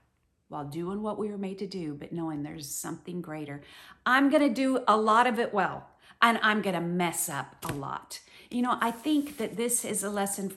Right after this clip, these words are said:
in itself, is accepting the fact that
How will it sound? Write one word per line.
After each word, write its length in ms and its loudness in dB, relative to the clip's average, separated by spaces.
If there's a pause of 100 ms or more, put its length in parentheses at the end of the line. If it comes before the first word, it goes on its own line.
in 140 -4
itself, 640 -6
is 380 -4 (380)
accepting 560 -2
the 80 2
fact 500 -8
that 340 -4